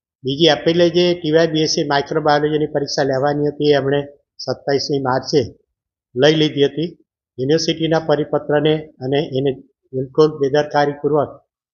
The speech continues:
ન ધ્યાને લેતા તેમણે સત્તાવીસ તારીખે એમના કેન્દ્ર પર સાત વિદ્યાર્થીઓએ પરીક્ષા આપી હતી. યુનિવર્સિટીના કુલ, અ, સત્તાવીસ કેન્દ્રો હતા, સાતસો કરતાં વધારે વિદ્યાર્થીઓએ પરીક્ષા આપી હતી. આ તમામ રદ કરવામાં આવી છે અને હવે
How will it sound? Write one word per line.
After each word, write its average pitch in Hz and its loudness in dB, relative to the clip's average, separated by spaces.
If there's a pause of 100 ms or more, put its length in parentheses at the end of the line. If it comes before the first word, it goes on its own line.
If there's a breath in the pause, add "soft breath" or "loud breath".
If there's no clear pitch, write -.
(200)
ન 139 0
ધ્યાને 143 2
લેતા 147 2
તેમણે 139 -2
સત્તાવીસ 151 -4
તારીખે 147 0
એમના 147 0
કેન્દ્ર 143 -2
પર 147 -2 (480)
સાત 156 0
વિદ્યાર્થીઓએ 147 0
પરીક્ષા 135 -2
આપી 135 -4
હતી. 135 -6
યુનિવર્સિટીના 139 -2
કુલ, 143 0 (760)
અ, 123 -20 (500)
સત્તાવીસ 151 0
કેન્દ્રો 151 2
હતા, 160 -2
સાતસો 135 -2
કરતાં 143 0
વધારે 143 2
વિદ્યાર્થીઓએ 147 0
પરીક્ષા 151 -2
આપી 151 0
હતી. 175 -6 (340)
આ 139 -12
તમામ 139 0
રદ 147 4
કરવામાં 156 0
આવી 160 0
છે 165 -4
અને 147 -2
હવે 131 0